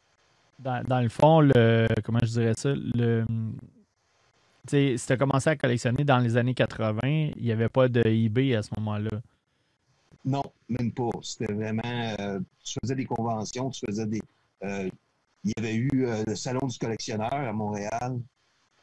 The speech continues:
Speaker 2: euh, pas mal, euh, début quatre-vingt-dix encore.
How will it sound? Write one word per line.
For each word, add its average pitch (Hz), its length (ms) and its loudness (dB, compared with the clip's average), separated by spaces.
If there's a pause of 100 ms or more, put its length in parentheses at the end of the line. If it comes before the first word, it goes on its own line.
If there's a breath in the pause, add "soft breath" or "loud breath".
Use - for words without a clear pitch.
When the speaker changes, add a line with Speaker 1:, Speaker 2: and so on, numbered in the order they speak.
(160)
Speaker 2:
euh, 98 300 -6 (680)
pas 107 80 -10
mal, 117 280 -4
euh, 107 140 -4
début 107 300 -6
quatre-vingt-dix 123 840 -6
encore. 113 440 -6